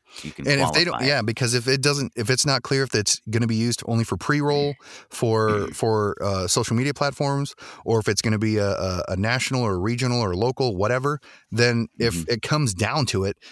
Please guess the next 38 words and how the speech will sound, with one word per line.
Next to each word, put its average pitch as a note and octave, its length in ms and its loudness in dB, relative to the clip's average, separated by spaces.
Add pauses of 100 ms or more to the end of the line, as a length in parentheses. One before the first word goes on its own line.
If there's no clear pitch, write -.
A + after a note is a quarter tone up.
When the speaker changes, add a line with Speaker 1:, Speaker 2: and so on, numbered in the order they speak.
(160)
Speaker 2:
then A#2+ 200 2
I'll, A2+ 360 -2
and A2+ 180 2
they A2+ 80 2
don't A2+ 320 0 (100)
give A2+ 240 0
me A#2+ 200 2
a A2 40 0
budget A2+ 360 0
or A2 80 -2
they G#2 80 0
don't A2+ 140 0
give A#2+ 100 -2
me A#2+ 80 0
something, C#3+ 340 0 (260)
then B2+ 220 4
I'll D3 100 0
shoot C3 240 -2
something A2+ 280 0
back A#2 220 0
and G#2+ 100 0
be G2+ 80 0
like, F#2 320 -2 (340)
"Okay, B2+ 280 2
yeah, A#2 220 0
for, G#2+ 440 0 (160)
for A2 100 0
national B2+ 480 0
one B2+ 200 2
year, C3 220 2
it's G2+ 140 -2
gonna A2 140 0
be A2 100 2
this A2 300 0
much G2+ 240 -2
for G2+ 100 0
thirty G2 240 -2
seconds." F2+ 480 -2